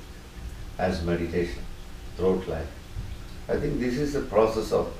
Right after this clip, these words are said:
progressing in meditation. If a person is totally fed up with all the mind and this flow and all this kind of mind disturbance, thought disturbance, suddenly if you ask that person to meditate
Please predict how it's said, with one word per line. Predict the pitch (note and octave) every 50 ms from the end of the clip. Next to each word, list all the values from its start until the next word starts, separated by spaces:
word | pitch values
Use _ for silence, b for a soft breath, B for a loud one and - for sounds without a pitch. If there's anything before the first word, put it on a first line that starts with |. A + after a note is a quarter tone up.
| - - - - - - -
progressing | F2+ F2+ E2+ F2 F#2+ F#2+ - - - - - - - - - - - - - - - - - - - - - - - -
in | E2+ E2+
meditation. | E2+ E2+ E2+ E2+ - E2+ E2+ - - - - - - - - - - - - - - - - - - - -
If | F3+ G#3 G#3+ - -
a |
person | - - - - - - - D3+ C#3+ C#3
is | C#3 - - -
totally | G#3 - A#2 A#2 - C3 C3 C3 - - - - - - - - - - - - - - - - - - - -
fed | A2+ G#2+ G#2+
up | C3 C3 B2+ B2
with | A2+ A#2 A2 A#2
all | A2 A2 A2+ A2+ A2+
the | A2+ G#2
mind | G2 G2 G2 G#2 A2 A2 G#2+ G#2+
and | G#2+ G2 F#2+ F2
this | F2 E2+ E2+ -
flow | - - G#2+ G#2+ G#2+ G#2 G#2 G#2+ G#2+ G#2 - - - - - - - -
and | - F#2
all | F#2 F#2+ G#2 G#2
this | G#2+ G#2+ - -
kind | - G2 G2 G#2 G2+ G#2
of | G2+ F#2+ - - - - - - - - - - - - - F2
mind | E2+ F#2 G2+ G#2+ A#2 A2+ G#2 G2
disturbance, | F#2+ F#2+ - G#2 F#2+ F#2+ G2+ G2+ F#2+ F#2+ -
thought | - G2 G2 G#2 G#2+ G#2 -
disturbance, | G#2+ G2+ - - G#2+ F#2+ G2 F#2+ -
suddenly | G2 F#2+ F#2+ G#2+ A2 A2+ A2+ A2+
if | G#2+ - -
you | G#2 G#2
ask | G#2 G#2 G#2+ G#2+ - - - - -
that | - F#2+ F#2+ F#2 -
person | - G#2 G2+ - - - - G2
to | - F2+
meditate | F2 E2+ E2+ F2 F2+ G#2+ - - - C#2+ C#2 C2+